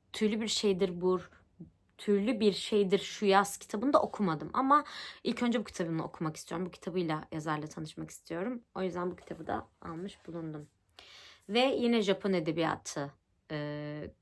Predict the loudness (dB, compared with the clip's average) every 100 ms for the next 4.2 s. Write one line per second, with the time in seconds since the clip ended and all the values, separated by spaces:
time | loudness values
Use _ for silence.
0 | _ -4 -2 -2 -4 -2 -2 0 0 0
1 | -2 -2 -4 -2 -6 -4 0 2 0 -4
2 | _ 2 4 4 2 2 0 -4 -10 -6
3 | 0 0 0 -4 -6 -6 -8 -10 -10 -8
4 | -6 -6